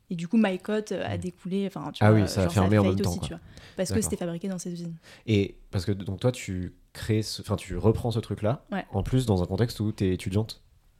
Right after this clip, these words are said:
Speaker 3: Enfin, genre, c'est,
Speaker 1: Tout à fait.
Speaker 3: c'est genre, euh, en fait, c'est, c'est tombé d'où ce truc-là, tu vois ?
Speaker 1: C'est tombé, je pense que j'y réfléchissais, euh, pendant le confinement, tu vois, comme beaucoup de gens en mode, euh,
Speaker 3: Ah, c'est vrai que c'était juste après le confinement qu'on avait fait les trucs, euh, les shootings et les trucs comme ça.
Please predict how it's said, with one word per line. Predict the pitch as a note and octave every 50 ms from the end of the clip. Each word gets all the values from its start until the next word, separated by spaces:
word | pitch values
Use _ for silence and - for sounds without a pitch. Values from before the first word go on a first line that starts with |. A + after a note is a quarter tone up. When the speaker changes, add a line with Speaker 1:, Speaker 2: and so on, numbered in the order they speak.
| - -
Speaker 3:
Enfin, | - G#2+ F#2
genre, | F2+ G2+ F#2+
c'est, | - - A#2
Speaker 1:
Tout | G#2+
à | F#2+ -
fait. | G3 F#2
Speaker 3:
c'est | - G2+ F#2+ F#2 F2
genre, | F2 F#2+ G2+ G#2+ G2+
euh, | F2+ F2 E2+ E2+ E2+ - - - - - - - - - - - _ _ _ _ _ _ _ _ -
en | G#2+
fait, | G#2+ -
c'est, | - - A2 -
c'est | - G2+
tombé | - G2 F#2+ F#2
d'où | F2+ A2 C3+ D3+
ce | - -
truc-là, | - G2+ - - -
tu | - -
vois ? | A2+ - _ _ _ - - - _ _ _ _ _ _ _ _ _ -
Speaker 1:
C'est | - - - - B3 A#3 A3
tombé, | - B3 A#3 A#3 A#3 A3 A#3 B3 C4 C#4+ - -
je | -
pense | - D4 D4
que | - B3+ A#3
j'y | G#3+ G3 G3+
réfléchissais, | G3+ G3 G3 - G#3+ G3+ - - G#3 - - A3+ A#3 A#3 A3
euh, | G3 F#3 F#3 F3+ F3+ - - - - - - - _ -
pendant | - A3 G#3+ G#3 G#3 G3+ G#3+ G#3+ G#3+
le | G#3+ G#3 G3 F#3+ F#3+ F#3 F#3
confinement, | - - G3 F#3+ - - G3+ G3 F#3+ G3
tu | -
vois, | - F#3+ F3+
comme | - F#3 F3+ F#3
beaucoup | F#3 F#3 - - G3
de | F#3
gens | F#3+ F#3+ G3+ F#3+
en | F3+
mode, | F3 F3+ F3+ F3 F3
euh, | E3+ E3 E3 - -
Speaker 3:
Ah, | -
c'est | - A2+
vrai | F#2+ B2+
que | B2
c'était | - G#2 - G2+ F#2
juste | G2 B2 - - B2+
après | A#2+ - C3
le | A#2+
confinement | - A#2 A2+ - A#2 A2 A#2
qu'on | A2 A2 G2
avait | F#2+ F#2
fait | F2+ - G2+
les | G2 F#2+
trucs, | - - - G#2 - G2+
euh, | F#2+ F#2 F#2+ F#2+ F#2+ G2 G#2+ G#2+
les | -
shootings | F#2 - A2 - - G#2
et | G2
les | F#2+
trucs | - - -
comme | G2 F2+
ça. | F2+ F#2+